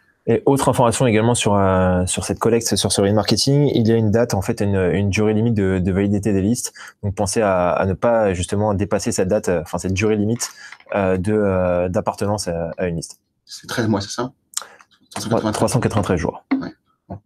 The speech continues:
Speaker 2: Voilà, et bien, du coup, bien dire aussi à vos clients que, euh, du coup, euh, voilà, voilà pour leur, combien de temps leur cookie va être gardé.
Speaker 1: Ça me paraît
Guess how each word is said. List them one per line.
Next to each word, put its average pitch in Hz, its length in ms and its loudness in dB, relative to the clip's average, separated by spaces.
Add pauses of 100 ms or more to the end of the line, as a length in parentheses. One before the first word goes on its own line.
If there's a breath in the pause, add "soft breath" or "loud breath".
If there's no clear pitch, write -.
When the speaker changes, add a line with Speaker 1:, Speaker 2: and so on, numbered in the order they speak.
(500 loud breath)
Speaker 2:
Voilà, 98 220 4
et 107 100 4
bien, 127 300 6
du 117 160 4
coup, 165 240 2
bien 117 300 2
dire 127 180 2
aussi 113 200 0
à 123 40 2
vos 101 100 2
clients 110 460 -4 (160)
que, 120 300 -2
euh, - 80 0
du 90 140 -2
coup, 113 280 -2
euh, 95 220 0 (640 loud breath)
voilà, 90 220 0
voilà 107 240 0
pour 107 120 -4
leur, 107 240 -2
combien 127 220 0
de 117 80 0
temps 139 180 2
leur 120 120 -2
cookie 117 260 -2
va 120 80 0
être 104 80 -2
gardé. 95 280 -4 (1600 loud breath)
Speaker 1:
Ça - 300 -8
me 110 60 -6 (120)
paraît 135 720 2